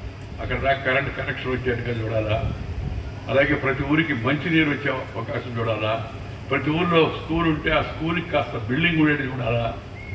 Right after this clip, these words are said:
ఆ బిల్డింగ్ ఉండి స్కూల్ ఉంటే దాంట్లో మంచి పిల్లలు కూర్చునేదానికి భవనాలు ఉండాలా, ఆ ఉపాధ్యాయుల సంఖ్య ఎంతమంది అవసరమో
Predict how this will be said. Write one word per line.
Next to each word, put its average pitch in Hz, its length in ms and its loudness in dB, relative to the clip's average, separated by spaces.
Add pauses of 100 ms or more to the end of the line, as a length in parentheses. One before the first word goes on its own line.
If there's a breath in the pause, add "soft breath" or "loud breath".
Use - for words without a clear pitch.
(240)
ఆ 135 140 6
బిల్డింగ్ 170 340 2
ఉండి 165 240 4
స్కూల్ 165 280 2
ఉంటే 165 220 0
దాంట్లో 143 320 2
మంచి 147 260 0 (440)
పిల్లలు 156 320 4
కూర్చునేదానికి 156 480 2 (100)
భవనాలు 139 460 0
ఉండాలా, 113 320 2 (560)
ఆ - 20 2 (140)
ఉపాధ్యాయుల 165 640 4 (140)
సంఖ్య 156 260 0 (540)
ఎంతమంది 160 460 0
అవసరమో 160 360 0